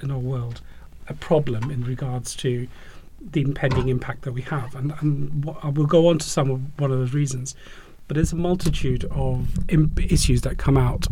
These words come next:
of this issue that we're facing now. Um, and, but I would like to say just about, um,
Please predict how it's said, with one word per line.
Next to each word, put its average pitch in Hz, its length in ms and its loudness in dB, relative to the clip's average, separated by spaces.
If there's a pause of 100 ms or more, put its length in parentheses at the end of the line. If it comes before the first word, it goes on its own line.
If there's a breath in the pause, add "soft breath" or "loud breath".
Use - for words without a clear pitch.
of 131 320 2 (640 loud breath)
this 165 240 12
issue 135 300 6
that - 100 4
we're 135 100 8
facing 127 400 6
now. 131 220 6 (240)
Um, 131 640 6 (140)
and, 147 200 4 (200)
but 165 100 12
I 170 60 12
would 170 160 12
like 190 160 10
to - 60 4
say 147 140 10
just 151 200 8
about, 139 280 6 (600 loud breath)
um, 139 360 8